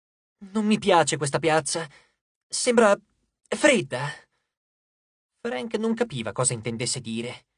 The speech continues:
Lui stava ancora grondando di sudore. Ma Nico annuì. Studiò le finestre del palazzo, la maggior parte delle quali era chiusa con imposte di legno.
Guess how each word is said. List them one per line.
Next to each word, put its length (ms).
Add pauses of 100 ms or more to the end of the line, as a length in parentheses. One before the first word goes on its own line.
(540)
Lui 340
stava 240
ancora 300
grondando 420
di 100
sudore. 680 (1000)
Ma 100
Nico 360
annuì. 460 (640)
Studiò 400
le 140
finestre 400
del 140
palazzo, 720 (120)
la 80
maggior 320
parte 260
delle 200
quali 340
era 120
chiusa 280
con 160
imposte 380
di 100
legno. 560